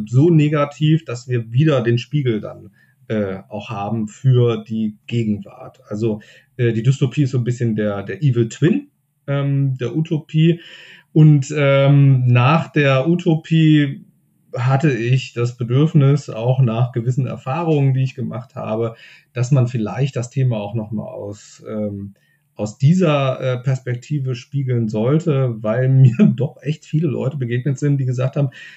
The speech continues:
"Lass, äh, mich bitte mit New Work in Ruhe. Wir haben gerade New Work gemacht." Und ich fragte danach, "Was war's denn?" Ja, und es war sehr, sehr unterschiedlich, was unter dem, äh, Label dann in den Unternehmen lief, aber es war unterm Strich einfach, äh,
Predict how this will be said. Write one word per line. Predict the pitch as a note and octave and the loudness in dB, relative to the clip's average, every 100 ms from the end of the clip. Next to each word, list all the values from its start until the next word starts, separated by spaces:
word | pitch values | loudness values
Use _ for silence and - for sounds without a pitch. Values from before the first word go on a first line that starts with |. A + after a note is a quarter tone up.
| - | -12
"Lass, | - C3 - - - | -4 -4 -4 -16 -12
äh, | C#3+ C3+ B2+ | -4 -4 0
mich | C3 C3+ C3 - | 2 2 0 -6
bitte | A#2+ D#3 | -6 -4
mit | C3 B2+ | -2 -2
New | C3 D3 | 0 -2
Work | C3 G2+ A2+ | -4 -10 -6
in | B2 | -8
Ruhe. | A#2+ B2+ G#2 | -4 -4 -4
Wir | |
haben | A2+ | -4
gerade | B2 A2 G#2+ | -4 -6 -4
New | B2+ C3 | -4 -2
Work | A2+ A2 | -6 -10
gemacht." | A2+ G#2+ D#3+ G#3+ - | -4 -4 -2 -6 -8
Und | C3+ | -12
ich | A2+ | -12
fragte | - - - | -12 -14 -8
danach, | B2 A#2 A#2+ | -4 -2 -2
"Was | G#2 | -2
war's | G2+ B2+ F3 | -6 -8 -8
denn?" | - F3+ G3+ - - - | -6 -4 -4 -8 -20 -18
Ja, | B2+ B2 | -4 -2
und | D3+ | 0
es | B2+ | 2
war | B2+ | 2
sehr, | A#2+ B2+ | 2 2
sehr | A#2+ | 2
unterschiedlich, | C#3 E3+ E3+ F#3 F#3 D#3+ C3 | 0 -2 -4 -6 -6 -6 -6
was | B2 D3+ | -8 -6
unter | C3+ | -6
dem, | B2+ B2+ B2 A#2+ A#2 | -4 -2 0 0 -2
äh, | - A#2 G#2+ | -8 -8 -6
Label | G#2+ A#2 C#3+ C#3 | -4 -2 -2 -2
dann | B2 A#2+ | -2 -2
in | B2 | -2
den | C3 | -2
Unternehmen | B2+ B2+ A2+ B2 A2+ | -2 -4 -2 -2 -2
lief, | A2 D3 - | 0 0 -2
aber | - C#3+ | -6 -10
es | C3 - | -10 -6
war | B2+ - - | -6 -6 -6
unterm | C#3+ D#3+ C3 | -4 -2 -2
Strich | - C#3 D3+ - | -4 -6 -6 -8
einfach, | A2+ B2+ - C3 C3 - | -16 -14 -4 -2 -2 -6
äh, | B2+ B2+ B2+ | -4 0 0